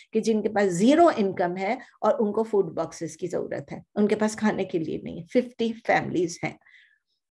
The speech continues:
तो एक, अगर हम छोटा सा भी डोनेशन दे दिया करें, it will go a long way। अल्लाह ताला ने हमें क्या प्रॉमिस किया है कि जो हम स्पेंड करेंगे, अल्लाह ताला उससे हमें कई गुना ज्यादा देगा।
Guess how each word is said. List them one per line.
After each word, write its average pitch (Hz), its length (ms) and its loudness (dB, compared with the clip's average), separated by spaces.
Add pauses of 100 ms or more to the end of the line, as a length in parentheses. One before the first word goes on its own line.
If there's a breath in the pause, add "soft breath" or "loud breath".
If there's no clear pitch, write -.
(160)
तो - 300 2 (220)
एक, 285 220 4
अगर 277 400 6
हम 311 120 6
छोटा 269 280 6
सा 320 140 8
भी 294 120 2
डोनेशन 226 500 6
दे 190 140 6
दिया 226 200 4
करें, 320 360 -2
it 294 60 -6
will 254 180 0
go 247 160 8
a 196 80 2
long 180 300 -4
way। 165 160 2
अल्लाह 214 240 0
ताला 220 240 -2
ने 247 100 -4
हमें 247 200 -6
क्या 233 180 2
प्रॉमिस 220 400 -4
किया 214 200 0
है 233 60 0 (320 loud breath)
कि 269 80 6
जो 226 160 6
हम 285 220 4
स्पेंड 247 380 -2
करेंगे, 240 300 -2
अल्लाह 240 180 -2
ताला 233 260 -4
उससे 285 240 -4
हमें 277 220 -4
कई 285 260 2
गुना 208 320 0
ज्यादा 165 360 -4
देगा। - 380 -18